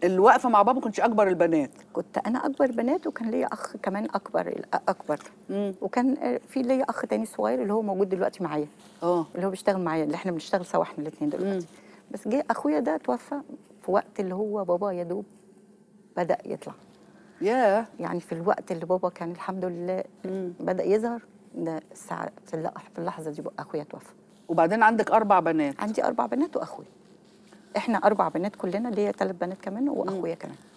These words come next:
Speaker 1: فأنتِ اللي جوزتي بقى ولا
Speaker 2: لا، لا،
Speaker 1: الوالد،
Speaker 2: بابا.
Speaker 1: الوالد
Speaker 2: لا،
Speaker 1: فضل
Speaker 2: بابا،
Speaker 1: معاكي؟
Speaker 2: بابا، بابا
Speaker 1: مم.
Speaker 2: وماما الله يرحمهم. لا،
Speaker 1: مم.
Speaker 2: بابا هو اللي،
Speaker 1: مم.
Speaker 2: هو اللي جوز وهو اللي عمل كل حاجة.
Speaker 1: آه. و-، و-، وت-، وتوفى إمتى؟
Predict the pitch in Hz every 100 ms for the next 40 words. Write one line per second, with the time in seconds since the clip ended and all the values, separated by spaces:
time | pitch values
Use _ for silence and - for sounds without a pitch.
0 | - 202 226 214 196 175 175 175 233 -
1 | 220 220 226 190 160 156 151 151 202 202
2 | 175 202 175 208 185 180 196 196 185 185
3 | 175 180 160 143 156 185 170 156 180 165
4 | 151 143 165 160 165 151 165 175 190 170
5 | 175 170 170 170 165 160 190 190 180 165
6 | 175 165 165 180 165 165 180 - 180 -
7 | 170 - - - 185 339 - - - -
8 | - 165 165 185 170 170 170 165 - 175
9 | - 170 160 156 202 - 190 175 165